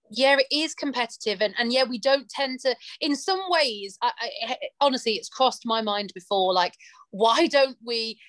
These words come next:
do one big interview that gets all the content instead of it, lots of eight minute similar things? But it's just the way it works, because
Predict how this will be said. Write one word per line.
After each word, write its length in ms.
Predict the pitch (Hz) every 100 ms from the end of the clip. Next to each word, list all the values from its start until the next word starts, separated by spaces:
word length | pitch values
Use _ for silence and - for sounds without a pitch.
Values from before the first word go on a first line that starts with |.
| _
do 220 | - 233 226
one 520 | 208 262 302 294 233
big 260 | 254 240
interview 580 | 247 254 254 247 220 214
that 220 | 202 220
gets 340 | 240 226 - - _ _
all 320 | - 302 311 277
the 120 | 262
content 480 | 247 240 226 220 202
instead 220 | 233 233
of 60 | - - - _ _ _ _ -
it, 160 | 285 277
lots 260 | 294 -
of 100 | 269 220 269
eight 140 | 240
minute 300 | 262 254 247 -
similar 380 | - 269 247
things? 400 | 240 - 254 208 - -
But 260 | 262 220 - _ _ _ _
it's 160 | - -
just 280 | - 269 -
the 80 | 247
way 180 | 247
it 140 | 233 208
works, 360 | 214 202 - -
because 320 | 214 214